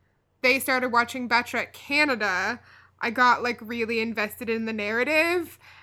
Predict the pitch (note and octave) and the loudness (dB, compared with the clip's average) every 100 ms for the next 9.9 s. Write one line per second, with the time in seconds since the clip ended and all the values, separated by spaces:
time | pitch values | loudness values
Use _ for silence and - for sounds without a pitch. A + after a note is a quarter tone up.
0 | G#3 G#3+ B3 A#3 A#3 A#3 - B3+ A#3+ A#3+ | -8 0 2 2 -2 -6 -4 -2 -2 -4
1 | A3+ G#3 - _ _ _ _ _ - - | -6 -8 -18 _ _ _ _ _ -14 -6
2 | B3 A3+ A3+ - - A3 G3+ G#3+ A3+ C#4 | -6 -6 -10 -10 -6 -6 -8 -12 -10 -10
3 | D#4 C#4 E3 - - - - - E3 D#3 | -10 -12 -14 -16 -18 -18 -18 -18 -16 -16
4 | B3 - - D#3 - A#2 - - - - | -18 -20 -20 -20 -20 -20 -18 -20 -14 -12
5 | - G4 C#4 G4+ G#4 G#4 C5+ - G#4+ - | -10 -6 2 4 4 8 8 8 4 0
6 | - F4+ C#4 D4 C4+ B3+ B3 A3 A#3 B3 | -4 -6 -2 2 4 4 2 2 2 0
7 | B3 A#3+ A3+ G#3+ - - A3 G#3 G3+ G#3 | -2 0 0 0 -6 -6 -2 -2 -4 -8
8 | F3+ G#3+ G#3 G3 G3+ - F#3 G3+ G3 - | -10 -12 -10 -10 -12 -14 -14 -12 -14 -14
9 | A2 - - - - D2 F2+ E2 D#4 | -16 -16 -18 -20 -18 -18 -18 -14 -14